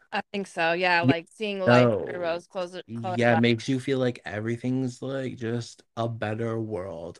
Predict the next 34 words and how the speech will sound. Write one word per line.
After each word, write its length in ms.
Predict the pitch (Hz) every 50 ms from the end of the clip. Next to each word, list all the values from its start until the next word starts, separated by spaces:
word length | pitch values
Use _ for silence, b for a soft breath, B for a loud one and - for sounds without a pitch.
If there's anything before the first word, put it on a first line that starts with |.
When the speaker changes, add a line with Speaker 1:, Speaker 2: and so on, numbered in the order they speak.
| -
Speaker 2:
Ugh, 180 | - 147 147 147 _ -
so, 400 | - - - - 139 139 151 - -
so 220 | - - - 196 240
good, 380 | 208 - 95 87 82 65 -
so 280 | - - - 101 104 117
good. 400 | 117 - - - 80 - 127 - _ -
Speaker 1:
I'm 80 | 196
gonna 180 | 202 196 190 180
listen 260 | 170 170 - 190 175
to 80 | 170 185
it 40 | 151
after 280 | 101 120 175 - 196 165
this. 380 | 175 175 175 - - - - _ _ _ _ -
Speaker 2:
Yeah, 300 | 107 113 98 95 95 - 117 120
amazing. 640 | 110 113 117 110 107 104 101 - - 85 104 117 120 120
I'll 100 | 110 113
listen 220 | 117 110 - -
to 60 | - 98
yours 280 | 117 123 117 - -
too. 220 | - - - - 123 - -
And 160 | 135 131 131
then 260 | 135 135 131 131 - _ -
at 280 | - 131 127 117 120
the 120 | 120 123 -
end 120 | 135 131 127
of 100 | 117 - _ -
every 280 | 135 135 127 131 110
episode, 600 | 98 107 - 117 113 - - 110 104 110 131 151 - _ _ _ _ _ -
we're 100 | 120 117
gonna 220 | 113 113 113 110
do 260 | 110 117 110 107 - -
love 380 | 110 117 120 120 117 123 127 131 -
or 120 | 135 123
loathe. 680 | 117 113 117 117 113 117 117 117 117 113 110 110 104 -